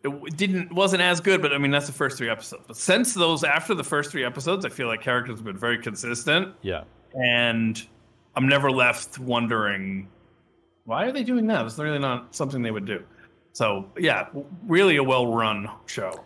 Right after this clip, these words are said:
Speaker 2: So before we move on to the next plot, do you have anything more to say on this one?
Speaker 1: Um, no, that, that covers it.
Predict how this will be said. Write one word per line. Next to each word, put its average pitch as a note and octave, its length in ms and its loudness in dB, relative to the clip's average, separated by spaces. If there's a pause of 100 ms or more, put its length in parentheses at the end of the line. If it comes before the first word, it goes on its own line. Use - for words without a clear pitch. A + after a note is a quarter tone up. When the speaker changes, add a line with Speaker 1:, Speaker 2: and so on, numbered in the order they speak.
(960)
Speaker 2:
So - 160 -4
before B2+ 240 2
we C#3 60 2
move C3 120 2
on A#2+ 120 2
to G#2 40 -2
the G2+ 80 -2
next G2 200 -6
plot, E2 260 -4
do F2+ 60 -8
you F2 40 -4
have E2 80 -8
anything F2 300 -10
more E2+ 260 -8
to F2 120 -14 (180)
say F2+ 240 -6
on E2+ 100 -8
this - 140 -12
one? A#2 100 -6 (2000)
Speaker 1:
Um, D#3 560 -12 (3250)
no, E3+ 200 2
that, D3+ 260 0
that D3 180 -2
covers D#3 340 -2
it. G#2 140 -16